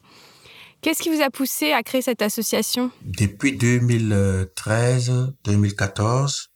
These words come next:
Speaker 2: quelques étudiants de la région et quelques universitaires, euh, nous nous sommes dit, quelle est notre contribution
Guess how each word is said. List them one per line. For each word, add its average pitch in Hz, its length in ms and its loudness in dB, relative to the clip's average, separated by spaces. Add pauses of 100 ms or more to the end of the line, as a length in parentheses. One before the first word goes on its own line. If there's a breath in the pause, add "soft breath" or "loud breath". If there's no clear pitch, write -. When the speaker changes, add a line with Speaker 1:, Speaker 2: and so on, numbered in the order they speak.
(600 soft breath)
Speaker 2:
quelques 123 440 2
étudiants 101 760 2
de 98 260 -2
la 98 180 4
région 98 600 2 (400)
et 98 640 -2
quelques 113 460 0
universitaires, 98 960 0 (840 loud breath)
euh, 95 300 -2
nous 117 120 4
nous 127 120 4
sommes 123 280 0
dit, 127 360 -4 (100)
quelle 160 260 0
est 147 80 4
notre 143 280 2
contribution 113 1040 0